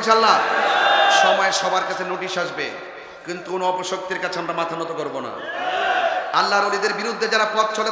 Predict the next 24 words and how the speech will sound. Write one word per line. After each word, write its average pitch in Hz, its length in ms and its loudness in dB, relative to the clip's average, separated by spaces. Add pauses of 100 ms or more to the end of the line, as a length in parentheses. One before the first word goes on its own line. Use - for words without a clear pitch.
তাদের 220 200 0
সাথে - 180 0
আমাদের 233 220 0
সম্পর্ক 233 260 2 (120)
হবে 247 200 8
না। 226 80 12 (960)
যাদের 240 260 6
মুখে 262 280 2
ইসলাম 277 260 4
আছে, 269 160 4
হৃদয়ে 277 260 4
ইসলাম 277 260 6 (120)
নাই, 294 240 10 (600)
এদের 302 220 10
সাথে 311 200 10
আমাদের 320 240 10
কোনো 311 180 6
সম্পর্ক 339 300 10 (120)
হবে 349 200 12
না। 339 120 12
ঠিক 359 160 10
কিনা 370 260 12
বলেন? 381 320 12 (1120)
বলেন, 185 180 4